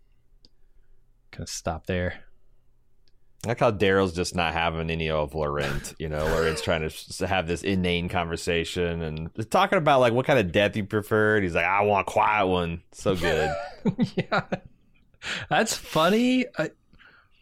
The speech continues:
Speaker 1: but I really don't wanna retread the Daryl not being good with kids again stuff, because I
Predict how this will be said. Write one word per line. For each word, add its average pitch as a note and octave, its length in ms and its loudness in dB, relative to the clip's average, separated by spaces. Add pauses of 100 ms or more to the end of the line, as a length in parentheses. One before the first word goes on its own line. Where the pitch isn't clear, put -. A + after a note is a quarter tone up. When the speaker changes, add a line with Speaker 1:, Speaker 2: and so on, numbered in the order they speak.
(300)
Speaker 1:
but C#3+ 160 2
I D#3+ 60 4
really D#3 260 4
don't G#3 160 4
wanna D#3 160 4
retread C3+ 600 4
the A#2 340 2
Daryl A2 840 4 (320)
not G#2+ 320 2
being G2+ 280 4
good G2 160 2
with F2+ 180 0
kids E2+ 260 -2
again D#2 420 -6 (140)
stuff, - 580 -8 (200)
because A2+ 240 -2
I A2 80 2